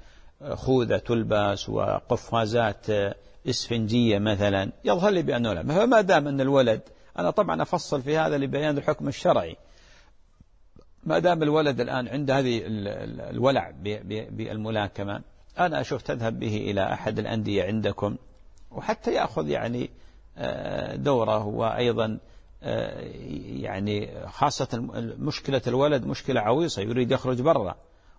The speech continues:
والآن تقول بأنه ضرب أخوه لدرجة أنه ضرب أخاه لدرجة أنه عض أذنه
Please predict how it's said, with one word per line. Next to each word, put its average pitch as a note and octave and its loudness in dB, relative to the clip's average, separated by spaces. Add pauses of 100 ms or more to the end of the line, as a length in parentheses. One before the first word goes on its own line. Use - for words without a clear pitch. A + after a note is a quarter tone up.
والآن A#2+ -2
تقول C3+ -2
بأنه B2+ -2 (400)
ضرب B2 2
أخوه C#3 0
لدرجة C3 0 (100)
أنه A#2+ 0
ضرب C3 0
أخاه C#3 2
لدرجة C#3 0 (140)
أنه B2+ 0
عض C3 0
أذنه D3 0